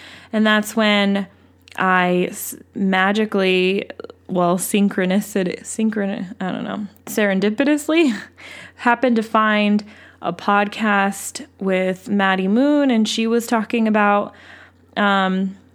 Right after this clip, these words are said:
she was talking about not dieting anymore, and that kinda led me down this rabbit hole, which led me to intuitive eating and read me, led me into reading the book for the first time.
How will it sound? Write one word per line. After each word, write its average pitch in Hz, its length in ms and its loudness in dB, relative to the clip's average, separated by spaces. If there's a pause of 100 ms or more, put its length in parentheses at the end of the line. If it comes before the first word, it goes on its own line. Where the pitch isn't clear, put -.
she - 160 -2
was 392 140 0
talking 269 340 2
about 202 340 2
not 202 320 0
dieting 185 480 0
anymore, 180 440 0
and 185 180 -2
that - 240 -2
kinda 208 200 0
led 190 200 0
me 190 100 0
down 185 180 0
this 190 180 -4
rabbit 180 240 0
hole, 180 240 0
which - 240 -4
led 185 280 0
me 185 180 0
to 180 560 0 (440)
intuitive 196 500 2
eating 185 340 0
and 180 140 0
read 180 220 0
me, 180 400 -4 (100)
led 196 300 0
me 202 160 2
into 185 320 0
reading 175 320 0
the 170 80 -2
book 170 360 -4
for - 180 -6
the - 80 -6
first 185 300 -6
time. 190 380 -6